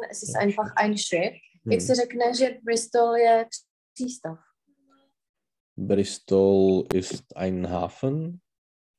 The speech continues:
Speaker 1: In, ist ein Hafen, genau. Mhm. Und was für ein Meer ist da?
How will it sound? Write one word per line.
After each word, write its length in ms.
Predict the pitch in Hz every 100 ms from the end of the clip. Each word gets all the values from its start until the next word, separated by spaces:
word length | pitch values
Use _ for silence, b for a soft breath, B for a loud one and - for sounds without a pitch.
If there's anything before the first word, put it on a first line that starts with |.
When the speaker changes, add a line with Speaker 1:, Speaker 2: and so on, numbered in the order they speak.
| _ 214
Speaker 1:
In, 200 | 208 -
ist 180 | 208 -
ein 160 | 208 196
Hafen, 360 | 185 - 180
genau. 400 | 190 180 170 208
Mhm. 240 | 226 240 254
Und 160 | 240 240
was 160 | 247 254
für 100 | -
ein 180 | 285 277
Meer 320 | 247 190 202
ist 200 | 208 -
da? 200 | 170 180